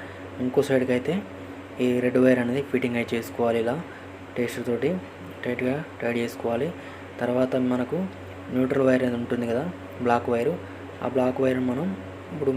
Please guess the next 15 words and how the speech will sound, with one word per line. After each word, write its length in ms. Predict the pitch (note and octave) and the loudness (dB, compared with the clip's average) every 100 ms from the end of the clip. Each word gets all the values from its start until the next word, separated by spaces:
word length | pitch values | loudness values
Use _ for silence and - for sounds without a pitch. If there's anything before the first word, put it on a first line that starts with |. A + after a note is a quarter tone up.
| B2+ | 2
మెయిన్ 220 | C#3 D3+ | 2 4
వైర్ 200 | C#3 C3 | 4 6
ఉంది 160 | B2+ B2 | 4 4
కదా, 140 | A#2+ D3+ F#3 - - - - - B2+ | 2 0 -4 -12 -14 -14 -12 -4 2
ఈ 60 | B2+ A#2+ A2+ A2+ B2+ | 2 2 -4 -6 -4
మనం 180 | A#2+ A#2+ A#2+ - - - - - - - - | -4 -6 -8 -12 -14 -14 -14 -14 -14 -14 -4
ప్లగ్ 220 | - B2 C3+ | 0 2 4
అనేది 180 | C#3 C3 | 4 4
ఫిట్టింగ్ 260 | C3 C3 B2+ | 4 4 4
చేసిన 200 | B2+ B2 B2 | 2 2 0
వైర్ 140 | A#2+ B2 | 0 0
ఉంది 100 | A#2+ | 0
కదా, 100 | B2 B2+ | 0 0
కూలర్ 260 | B2+ B2 B2 | 2 4 4
వైరు 200 | A#2 C3+ | 2 2